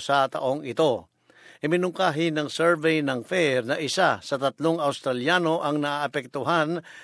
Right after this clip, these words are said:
ng karahasan dala ng alkohol at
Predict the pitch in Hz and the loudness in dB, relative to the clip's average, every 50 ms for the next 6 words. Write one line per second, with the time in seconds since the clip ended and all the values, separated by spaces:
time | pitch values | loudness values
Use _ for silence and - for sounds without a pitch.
0 | - - 139 147 147 143 - 143 139 143 127 135 135 - - 170 170 170 170 151 | -10 -4 -2 -2 -2 0 0 0 0 2 2 2 0 2 2 2 2 2 2 2
1 | 143 147 151 156 151 147 139 135 147 143 131 135 - - 123 117 165 185 190 143 | 2 2 4 4 4 2 2 0 -2 -2 -2 -2 -2 -4 -2 0 2 4 4 4
2 | 120 117 101 - - - - - - - 143 143 - | 2 0 -4 -8 -14 -20 -20 -12 -2 0 0 0 0